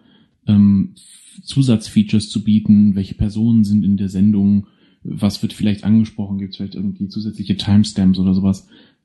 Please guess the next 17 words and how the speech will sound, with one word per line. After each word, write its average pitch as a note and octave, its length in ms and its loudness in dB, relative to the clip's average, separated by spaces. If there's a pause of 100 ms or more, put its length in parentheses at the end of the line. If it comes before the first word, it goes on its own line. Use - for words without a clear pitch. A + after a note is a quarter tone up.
(140)
Einfach G#2+ 240 2
das - 260 -8
YouTube-Erlebnis A2 800 0
da G2 120 -6
quasi G2+ 300 -2
nochmal G2 240 -2
auf - 120 -12
eine C#2+ 80 -4
eigene, G2 360 -2 (480)
äh, G2 100 -2
Stufe G#2+ 380 -2
zu A2 120 0
heben. G#2+ 200 4
Ich G2+ 60 -2
glaube, E2+ 220 -2
das F2+ 200 -2
wäre F#2+ 400 2